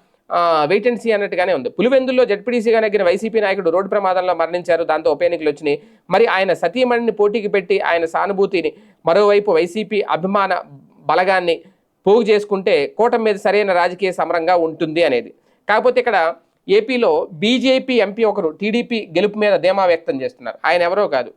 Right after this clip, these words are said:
టీడీపీతో దశాబ్దాల బంధం కలిగి ఉన్న సీఎం రమేష్.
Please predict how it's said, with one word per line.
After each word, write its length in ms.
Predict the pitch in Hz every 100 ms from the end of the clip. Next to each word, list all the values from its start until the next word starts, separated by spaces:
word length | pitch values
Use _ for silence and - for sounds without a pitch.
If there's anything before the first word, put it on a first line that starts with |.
| _
టీడీపీతో 480 | 202 226 220 202 190 -
దశాబ్దాల 560 | 147 190 180 175 156 - _ _ -
బంధం 280 | 165 214 185
కలిగి 220 | 180 175
ఉన్న 120 | 185
సీఎం 340 | 190 180 165
రమేష్. 300 | 135 127 123